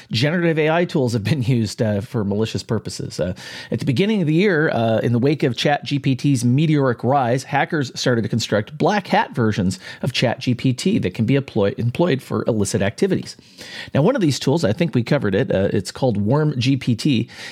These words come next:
It's capable of producing phishing emails and corresponding social engineering campaign strategies, and it effectively f-, forwards objectives among those who aim to carry out business email compromise attacks.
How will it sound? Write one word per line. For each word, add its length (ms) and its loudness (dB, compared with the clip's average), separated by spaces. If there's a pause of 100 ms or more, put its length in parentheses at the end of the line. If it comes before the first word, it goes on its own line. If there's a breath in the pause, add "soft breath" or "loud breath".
It's 180 -2
capable 460 2
of 120 0
producing 400 0
phishing 440 0
emails 360 2
and 120 2
corresponding 680 0
social 420 0
engineering 420 2
campaign 440 0
strategies, 560 -4
and 160 2
it 40 2
effectively 540 0
f-, 540 -8
forwards 440 2
objectives 560 0
among 280 2
those 260 2
who 160 2
aim 240 2
to 80 -2
carry 340 2
out 220 0
business 380 0
email 280 2
compromise 600 -2
attacks. 480 -4